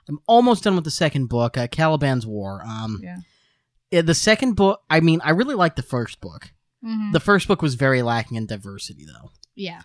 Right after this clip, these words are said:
Speaker 1: And I think people had pointed that out to James S A Corey, uh, Ty Frank, and Daniel Abraham.
Speaker 2: Mm-hmm.
Speaker 1: And, uh, they addressed that in the second book. And my favorite character,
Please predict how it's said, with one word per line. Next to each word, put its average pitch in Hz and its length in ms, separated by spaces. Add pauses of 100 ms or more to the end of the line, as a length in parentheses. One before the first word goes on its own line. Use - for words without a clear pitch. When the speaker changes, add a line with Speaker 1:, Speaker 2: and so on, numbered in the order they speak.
Speaker 1:
And 175 100
I 175 40
think 233 160
people 247 280
had 151 160
pointed 151 340
that 127 120
out 131 180
to 135 60
James 135 320
S 131 200
A 127 80
Corey, 123 480
uh, 110 180
Ty 131 220
Frank, 123 320
and 113 80
Daniel 113 320
Abraham. 104 480 (360)
Speaker 2:
Mm-hmm. 190 360
Speaker 1:
And, 117 560
uh, 120 280
they 170 260
addressed 143 500
that 123 180
in 113 60
the 110 60
second 110 360
book. 101 300 (100)
And 123 200 (100)
my 143 220
favorite 170 440
character, 131 680